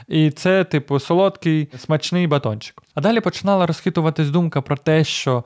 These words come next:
солодке — це не гуд, і він почав змінювати комунікацію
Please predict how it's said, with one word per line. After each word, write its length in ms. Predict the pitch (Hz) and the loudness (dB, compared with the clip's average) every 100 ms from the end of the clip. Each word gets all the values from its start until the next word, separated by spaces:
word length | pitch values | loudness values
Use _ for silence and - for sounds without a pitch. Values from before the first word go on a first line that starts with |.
| - | -8
солодке — 640 | - 156 160 160 - 120 - _ _ | -2 2 2 0 -2 -4 -4 _ _
це 320 | - 156 135 | 0 2 2
не 260 | 131 135 | 2 2
гуд, 360 | 120 170 254 - _ _ _ _ | 2 0 -2 -6 _ _ _ _
і 180 | 175 170 | 2 4
він 240 | 233 262 | 2 -2
почав 500 | 175 180 - 202 156 | -4 -2 2 0 0
змінювати 540 | 151 185 190 151 127 | -2 0 2 2 0
комунікацію 680 | 127 135 143 160 277 269 196 | -2 -2 -2 0 0 2 -4